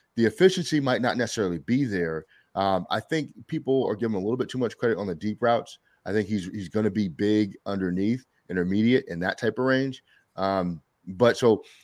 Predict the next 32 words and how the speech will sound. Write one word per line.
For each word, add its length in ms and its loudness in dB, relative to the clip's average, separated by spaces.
the, 280 6
the 120 0
Deontay 380 2
Johnson 320 2
comparison, 680 0
I 100 0
can, 260 -6
I 100 -2
can 180 -8
dig 260 6
it, 140 0
but 100 0
I 40 2
want 160 0
people 200 -4
to 60 0
understand 360 -4
it's 140 -8
not 220 -2
because 500 -2
it's, 240 -6
he's 120 -2
gonna 140 0
have 160 0
twelve 320 -2
hundred 200 -6
yards 380 0
and 80 -10
eight 180 -4
touchdowns. 600 -8
It's 140 -14
because 560 -2